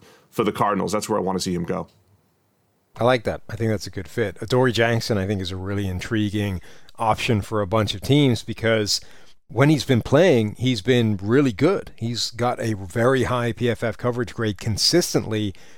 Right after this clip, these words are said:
Speaker 2: and evidently the Titans decided that they just didn't want to run the risk of him not playing. Um, so they were prepared to not just let him walk, <laughs> but dump him, get rid of him ahead of time, having picked up his fifth-year option, right, the year before.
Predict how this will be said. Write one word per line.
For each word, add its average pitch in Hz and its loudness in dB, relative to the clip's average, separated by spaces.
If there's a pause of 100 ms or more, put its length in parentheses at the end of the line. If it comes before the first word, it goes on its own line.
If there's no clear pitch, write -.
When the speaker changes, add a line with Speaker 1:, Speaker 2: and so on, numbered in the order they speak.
(140)
Speaker 2:
and 120 2
evidently 139 4
the 113 0
Titans 123 0
decided 113 0
that 101 -8
they 110 -2
just 104 -4
didn't 113 0
want 110 0
to 101 -4
run 110 0
the 101 -2
risk 117 2
of 98 -6
him 104 -2
not 110 0
playing. 123 2 (420)
Um, 101 -4
so 107 -8
they 107 -4
were 113 -4
prepared 113 -2
to 101 -4 (460)
not 117 2
just 117 2
let 117 6
him 95 -2
walk, 120 0
<laughs> - -12
but 107 -6
dump 196 2
him, 73 -8
get 117 0
rid 127 4
of 107 2
him 107 2 (260)
ahead 117 2
of 107 -2
time, 156 2
having 117 0
picked - -2
up 147 2
his 104 -6
fifth-year 110 -4
option, 107 -2
right, 107 -4
the 107 -6
year 104 -6
before. 120 0